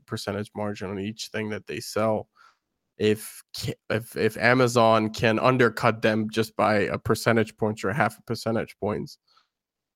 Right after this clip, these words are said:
uh, that could be devastating to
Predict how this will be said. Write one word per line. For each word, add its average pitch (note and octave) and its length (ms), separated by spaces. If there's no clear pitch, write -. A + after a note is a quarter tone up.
uh, C#2+ 320
that - 260
could A#2 260
be G#2+ 340
devastating D2+ 600
to C#2+ 540